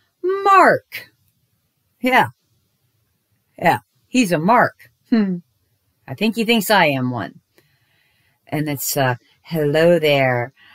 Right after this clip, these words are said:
Oh, I just happened upon your Facebook page, blah, blah." So this is where I'll start the conversation. "Hey, Mark, just so's you know, I've been hit up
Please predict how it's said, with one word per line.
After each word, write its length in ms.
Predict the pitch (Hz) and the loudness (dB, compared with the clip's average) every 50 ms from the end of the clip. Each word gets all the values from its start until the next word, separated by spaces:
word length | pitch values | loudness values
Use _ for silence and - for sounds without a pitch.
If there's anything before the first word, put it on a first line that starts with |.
| _ _ _ - | _ _ _ -4
Oh, 340 | 185 190 202 202 202 196 190 | 0 0 2 2 4 4 4
I 220 | 185 160 180 196 | 4 4 2 0
just 240 | 180 180 208 - - | -2 -6 -8 -8 -4
happened 360 | - 214 214 208 - 208 208 | -2 0 0 0 0 -2 -4
upon 340 | 185 175 208 214 214 208 202 | -4 -2 -2 -2 -2 -2 -2
your 140 | 196 196 185 | -2 -4 -4
Facebook 600 | - - 214 220 254 262 - - - 208 185 175 | -4 -2 0 0 0 0 -4 -6 -4 -4 -4 -4
page, 540 | - - 185 180 175 170 175 190 208 185 135 | -2 -2 0 2 2 2 0 -2 -4 -8 -10
blah, 360 | - 131 139 139 139 135 127 | -6 -4 -2 -2 -2 -2 -2
blah." 440 | 120 120 143 165 143 110 85 - - - _ _ _ _ _ _ _ _ _ _ _ _ _ _ _ _ _ _ _ _ | -4 -4 -4 -4 -2 -4 -6 -6 -10 -16 _ _ _ _ _ _ _ _ _ _ _ _ _ _ _ _ _ _ _ _
So 180 | - - - 147 | -14 -10 -10 -8
this 200 | 147 151 - - | -8 -8 -8 -8
is 120 | 135 131 | -8 -4
where 160 | 143 147 139 | 0 0 2
I'll 120 | 131 127 - | 0 0 -2
start 360 | - - - - 143 127 - | -6 -10 -8 -4 -4 -4 -6
the 60 | - | -6
conversation. 800 | 123 - 135 117 117 117 120 - - 127 117 - - - - - - _ _ _ _ _ _ _ _ | -10 -8 -8 -6 -6 -8 -8 -8 -6 -6 -6 -6 -8 -10 -12 -16 -18 _ _ _ _ _ _ _ _
"Hey, 320 | _ - - 403 415 415 370 | _ -6 -2 0 0 2 2
Mark, 500 | 277 214 196 190 185 185 190 - - - _ _ _ _ _ _ - | 4 4 4 2 2 0 0 -2 -6 -20 _ _ _ _ _ _ -14
just 440 | 143 127 139 156 180 240 247 - - | -8 -4 0 2 2 2 0 -2 -2
so's 460 | - 226 240 262 285 311 302 262 233 | 0 2 2 2 2 2 0 0 0
you 140 | 262 269 254 | 2 2 2
know, 520 | 247 285 349 359 262 185 170 170 175 180 _ _ _ _ _ _ - | 2 2 2 2 2 2 2 2 0 0 _ _ _ _ _ _ -2
I've 280 | - 170 240 285 240 | 2 2 2 2 2
been 160 | 208 220 214 202 | 2 0 0 0
hit 220 | 180 196 208 196 | 2 0 2 2
up 260 | 190 190 196 196 - | 2 2 0 -2 -4